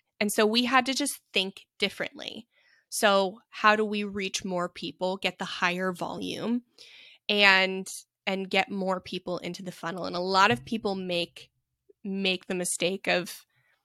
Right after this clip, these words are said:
looking at the funnel backwards. So they just focus on the top and, and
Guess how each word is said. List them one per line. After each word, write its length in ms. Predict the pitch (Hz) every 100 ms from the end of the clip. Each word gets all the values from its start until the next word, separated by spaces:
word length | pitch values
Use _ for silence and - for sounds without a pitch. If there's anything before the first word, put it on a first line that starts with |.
| _ _ -
looking 420 | 214 208 220 214
at 80 | -
the 80 | 196
funnel 380 | - 190 185
backwards. 760 | 185 - 226 - 294 302 349 294 -
So 160 | - 233
they 180 | 220 214
just 440 | 208 190 - -
focus 380 | 196 190 196 -
on 180 | 180 180
the 40 |
top 540 | - - - 60 - - _ _ _ _ -
and, 220 | 190 180
and 340 | - 180 180